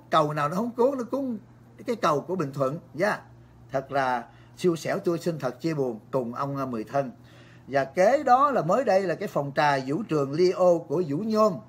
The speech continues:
ở Đà Nẵng. Trời ơi, tự nhiên nó cũng phát cháy à. Tôi thấy, à, bốn năm chiếc xe cứu hỏa lại mà không biết tại sao mà nó cháy. Mà công nhận cái ông trời này, ông cũng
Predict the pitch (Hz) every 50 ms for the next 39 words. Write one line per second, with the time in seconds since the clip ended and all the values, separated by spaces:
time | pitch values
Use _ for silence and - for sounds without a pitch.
0 | - - - 139 180 220 214 170 156 160 165 165 175 226 320 359 247 - - -
1 | - - - - - - - - - - - - - - - 175 175 170 170 170
2 | 175 190 196 196 190 190 175 - 156 151 170 185 190 190 190 190 180 180 185 202
3 | 202 196 165 156 180 196 - 214 - - - 240 247 285 311 277 196 147 - 175
4 | 180 180 196 233 294 320 285 190 147 143 - - - - - - - 147 175 220
5 | 262 311 254 208 180 165 226 208 - 202 190 185 - 202 226 208 156 139 156 202
6 | 240 196 151 147 156 170 180 - - - - - - - - 156 151 139 160 220
7 | 233 277 302 294 - 165 - - 214 208 202 180 151 147 170 220 208 - 233 247
8 | 277 320 320 - - - - - - - - - - 147 - 190 185 196 190 165
9 | 143 147 165 180 180 - 202 208 220 226 220 - 165 175 170 - 147 139 143 139
10 | 143 143 139 143 214 - - 147 156 202 233 233 220 208 190 185 180 175 170